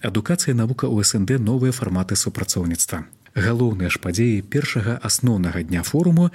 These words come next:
гэта найперш цырымонія адкрыцця з удзелам прэзідэнта Туркменістана Гурбангулы Бердымухамедова, а таксама паслоў краін-удзельніц С Н Д ў Туркменістане. Сярод іх – надзвычайны паўнамоцны пасол Рэспублікі Беларусь у Туркменістане Алег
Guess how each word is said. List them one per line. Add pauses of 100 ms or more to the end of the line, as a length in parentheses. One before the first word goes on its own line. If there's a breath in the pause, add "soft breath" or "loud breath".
(360 loud breath)
гэта
найперш
цырымонія
адкрыцця
з
удзелам
прэзідэнта
Туркменістана
Гурбангулы
Бердымухамедова, (240)
а
таксама
паслоў
краін-удзельніц
С
Н
Д
ў
Туркменістане.
Сярод
іх –
надзвычайны
паўнамоцны
пасол
Рэспублікі
Беларусь
у
Туркменістане
Алег